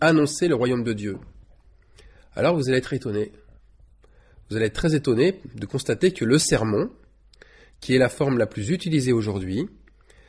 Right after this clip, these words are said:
eh bien, en fin de compte, elle est très, très peu utilisée dans les évangiles, voire même pas du tout. Ce type de discours direct, frontal, prononcé par un prédicateur,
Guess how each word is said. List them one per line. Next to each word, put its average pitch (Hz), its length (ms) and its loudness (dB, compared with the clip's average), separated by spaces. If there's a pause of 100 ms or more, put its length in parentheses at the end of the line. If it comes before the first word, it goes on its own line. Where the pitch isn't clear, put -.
(600)
eh 117 40 -4
bien, 123 160 2
en 120 60 2
fin 113 140 0
de 107 60 -2
compte, 214 220 -2
elle 110 100 0
est - 140 -6
très, 220 360 0
très - 300 -4
peu 190 200 0
utilisée 135 760 -2
dans 117 60 -8
les 107 160 -4
évangiles, 101 540 -4 (140)
voire 107 260 0
même 156 160 4
pas 139 160 -2
du 143 140 -4
tout. 139 200 -8 (1000)
Ce - 160 -8
type 175 320 0
de 135 80 2
discours 120 480 -2
direct, 117 720 -2
frontal, 135 760 0 (480)
prononcé 143 440 4
par 113 180 2
un 110 80 4
prédicateur, 123 840 -2